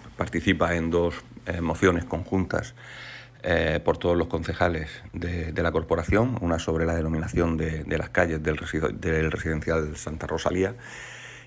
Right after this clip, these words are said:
y otra, eh, conjunta sobre la denominación de,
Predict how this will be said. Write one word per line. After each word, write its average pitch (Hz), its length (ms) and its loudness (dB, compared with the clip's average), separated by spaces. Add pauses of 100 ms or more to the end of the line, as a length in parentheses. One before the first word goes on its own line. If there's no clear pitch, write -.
y 92 160 6
otra, 90 480 4
eh, 80 580 -2
conjunta 82 480 -2
sobre 85 300 2
la 82 100 2
denominación 80 720 0
de, 80 640 -6